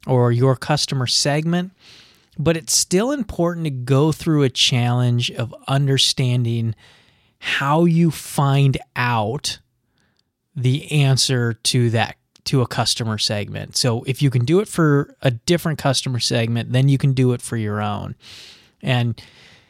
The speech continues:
you know, it's, it's important to ask questions about, you know, what type of area are you in? Are you in a rural area where there's a lot more pickup trucks? Are you in a,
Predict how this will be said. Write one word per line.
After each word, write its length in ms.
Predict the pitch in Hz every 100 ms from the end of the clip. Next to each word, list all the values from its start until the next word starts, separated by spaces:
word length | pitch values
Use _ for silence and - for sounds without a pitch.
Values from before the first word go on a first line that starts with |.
| _ _ _ _ _
you 100 | 143
know, 120 | 127
it's, 120 | 117 -
it's 220 | 139 151
important 560 | 131 - 170 175 160
to 100 | 156
ask 340 | 131 139 143 -
questions 720 | - 143 143 - - 123 117
about, 520 | 113 117 107 107 - _ _ _ _ -
you 120 | 127
know, 480 | 113 104 101 101 - _ _ _ _ _ _ _
what 480 | - 131 127 156 -
type 400 | - 147 151 -
of 380 | 131 131 127 -
area 420 | 135 131 139 135 131
are 100 | 120
you 260 | 123 123
in? 300 | 123 110 101
Are 120 | 107
you 220 | 117 127 131
in 120 | 131
a 100 | 127
rural 540 | 127 131 139 139 135
area 500 | 131 120 120 120 113
where 240 | 113 113 110
there's 220 | 110 113
a 40 |
lot 260 | 110 113 110
more 220 | 123 113
pickup 480 | - 196 190 170 -
trucks? 440 | - 156 127 -
Are 80 | 151
you 220 | 143 143
in 180 | 143 139
a, 440 | 135 131 131 123